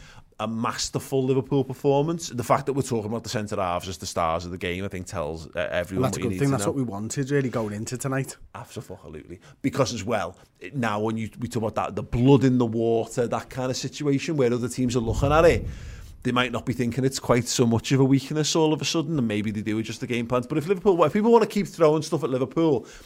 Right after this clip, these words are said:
Speaker 1: it's gonna do what happened to Ajax. It's gonna leave situations open for us at the back. And if we, if, if teams wanna come on to us,
Speaker 2: Mm.
Speaker 1: all the best.
Speaker 2: Yeah.
Speaker 1: Because Mane, Salah, who are now, who've now got another thirty minutes rest in the legs,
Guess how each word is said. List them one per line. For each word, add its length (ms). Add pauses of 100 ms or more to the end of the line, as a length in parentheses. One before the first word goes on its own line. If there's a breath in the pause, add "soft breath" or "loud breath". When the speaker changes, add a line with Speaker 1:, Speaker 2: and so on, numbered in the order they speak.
Speaker 1:
it's 140
gonna 220
do 160
what 100
happened 240
to 160
Ajax. 340 (240 loud breath)
It's 140
gonna 300
leave 360
situations 720
open 260
for 220
us 80
at 60
the 60
back. 240
And 80
if 60
we, 180
if, 260
if 140
teams 220
wanna 200
come 180
on 140
to 240
us, 140
Speaker 2:
Mm. 220
Speaker 1:
all 200
the 60
best. 360 (180 soft breath)
Speaker 2:
Yeah. 80 (120)
Speaker 1:
Because 340
Mane, 460
Salah, 540 (180 loud breath)
who 160
are 40
now, 440
who've 160
now 180
got 220
another 180
thirty 340
minutes 320
rest 460 (300 loud breath)
in 160
the 100
legs, 460